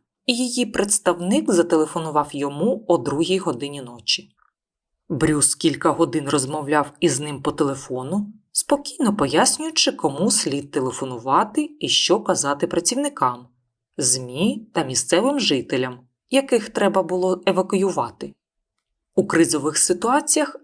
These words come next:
він просто неперевершений. Однак слабким його робить найгірший момент його життя. Та криза, яку він так і не зміг подолати. Коли Брюсові було двадцять два роки,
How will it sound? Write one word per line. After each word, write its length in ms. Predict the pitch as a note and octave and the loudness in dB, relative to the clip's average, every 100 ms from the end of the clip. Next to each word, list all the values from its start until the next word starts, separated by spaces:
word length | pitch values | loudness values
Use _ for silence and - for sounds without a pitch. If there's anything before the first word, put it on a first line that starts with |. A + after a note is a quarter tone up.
| - | -8
він 300 | C#3 C3 C3 | -8 -8 -6
просто 480 | - C#3 G3+ - B3 | -2 2 2 4 0
неперевершений. 920 | A#3+ G3+ C4 C3 B2 - C3+ C3+ C3 _ _ _ _ - | 2 0 0 0 0 0 0 -10 -20 _ _ _ _ -2
Однак 520 | F3 F3 G3 F#3+ - | 0 0 0 -2 -2
слабким 580 | - A3 G#3+ - F#3+ C#3+ | 0 2 0 2 2 4
його 260 | D3+ D#3 F3 | 0 2 4
робить 480 | F3 F3 F3 - - | 6 4 0 -4 -2
найгірший 760 | G#3+ A#3+ G#3+ A3 D3 - - | 2 2 2 4 4 2 0
момент 460 | C#3 C#3+ C#3+ C3+ - | -2 -4 -4 -4 -4
його 180 | D3+ D#3 | 0 2
життя. 520 | F3 F#3+ - A#2+ - _ _ _ _ _ _ _ | 0 0 0 0 -2 _ _ _ _ _ _ _
Та 120 | - C#3 | -4 -4
криза, 540 | D3+ D3+ A#3 C#4 C#4 - _ | 0 2 4 4 2 -6 _
яку 280 | D3 D3 D3+ | -10 -4 -4
він 220 | C#3+ C3 | -4 -8
так 360 | - D#3 G3+ - | 0 0 0 -2
і 100 | E3 | -4
не 120 | C#3 | -2
зміг 300 | A#2+ C3 D3+ | -4 -4 -6
подолати. 640 | - - C3 B2 - - - _ _ _ _ _ _ _ _ - | -4 -4 -6 -14 -16 -18 -20 _ _ _ _ _ _ _ _ 0
Коли 240 | D#3+ D3+ | 2 2
Брюсові 480 | C3 D3+ - D3 D3 | 2 2 2 0 -4
було 260 | C#3 D3 | -2 0
двадцять 380 | C#3+ D3 C#3+ C#3 | 0 0 -2 -2
два 160 | C3+ E3 | 0 2
роки, 440 | B3 C#4+ D4+ D4+ | 2 2 0 -2